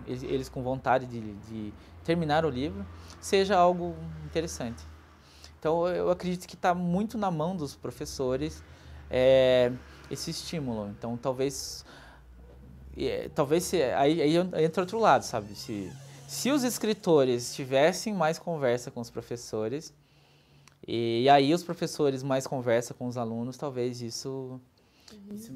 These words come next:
Speaker 2: E
Speaker 1: isso,
Speaker 2: valorizar os
Speaker 1: isso.
Speaker 2: que estão perto de nós, né?
Speaker 1: Claro, exato. Então,
Speaker 2: Uhum.
Speaker 1: você veja que é uma reação em cadeia. É preciso ter uma aproximação do escritor com a escola, do professor com o aluno também, pra entender, é, como que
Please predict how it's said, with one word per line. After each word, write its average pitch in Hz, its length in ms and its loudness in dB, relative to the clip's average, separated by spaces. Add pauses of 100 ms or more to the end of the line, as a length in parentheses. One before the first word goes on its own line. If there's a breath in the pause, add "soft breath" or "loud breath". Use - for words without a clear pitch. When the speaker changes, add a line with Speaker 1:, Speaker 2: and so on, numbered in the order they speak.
(140)
Speaker 2:
E 240 100 -6
Speaker 1:
isso, 226 40 -4
Speaker 2:
valorizar 233 720 2
os - 160 0
Speaker 1:
isso. - 140 -12
Speaker 2:
que 269 400 -6
estão 247 420 -4
perto 240 340 -8
de 233 140 -10
nós, 165 340 -10
né? 208 120 -14 (100)
Speaker 1:
Claro, - 220 -14
exato. 117 400 -4
Então, 139 160 -4
Speaker 2:
Uhum. 139 40 -6
Speaker 1:
você - 120 -8
veja 143 180 0
que 170 140 -2
é 160 40 6
uma 170 220 0
reação 151 640 -4
em 156 60 -8
cadeia. 135 580 -4 (340 loud breath)
É - 40 -12
preciso 135 400 -8
ter 139 100 -4
uma 131 80 0
aproximação 123 640 -4
do 120 80 -4
escritor 117 460 -4
com 113 140 -8
a - 20 -4
escola, 143 500 2 (400 loud breath)
do 127 120 -2
professor 131 500 -4
com 135 140 -6
o 139 40 -2
aluno 143 360 -2
também, 165 440 -4 (840 soft breath)
pra 160 140 2
entender, 165 480 0 (580)
é, 120 320 -2
como 196 300 2
que 175 520 -8